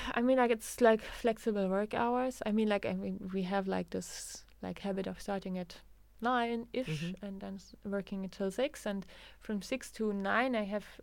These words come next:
Speaker 1: like, this is, like, where I'm not <laughs> flexible, is
Speaker 2: Yeah.
Speaker 1: actually from six to nine is my family time. So I'm, like, leaving the office five past six the latest. Um, so
Speaker 2: Yeah.
Speaker 1: I still have time with my daughter,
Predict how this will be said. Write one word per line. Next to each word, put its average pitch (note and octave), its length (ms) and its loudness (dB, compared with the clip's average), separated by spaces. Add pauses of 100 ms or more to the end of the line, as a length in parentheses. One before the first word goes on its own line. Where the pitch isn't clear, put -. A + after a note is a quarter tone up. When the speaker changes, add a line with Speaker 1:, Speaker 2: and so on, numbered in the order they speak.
Speaker 1:
like, F#3 180 -2
this G#3+ 140 2
is, G3 140 -2
like, F#3 160 0 (240)
where F#3+ 140 6
I'm F#3+ 220 4
not A#3 180 6
<laughs> - 100 -6
flexible, C4+ 420 4 (320)
is F3+ 120 6
Speaker 2:
Yeah. F3+ 80 6
Speaker 1:
actually A3+ 340 4 (240)
from G#3+ 160 2
six A3+ 240 0
to - 100 0
nine F#3+ 220 4
is - 140 -6
my F#3+ 80 0
family F3+ 380 2
time. E3+ 280 -4
So F3 120 -2
I'm, F3+ 200 0
like, F3+ 220 0 (480)
leaving G#3+ 280 4
the G3 120 4
office G3 380 -2 (360)
five G#3+ 360 2
past G3+ 260 0
six G3 200 -2
the F#3+ 120 2
latest. A3+ 760 0
Um, G3 260 -2
so E3 180 0
Speaker 2:
Yeah. - 20 4
Speaker 1:
I F#3+ 80 4
still G#3 200 2
have F#3+ 140 -2
time G#3 360 0
with G3 160 -2
my F#3+ 100 -2
daughter, A3+ 500 0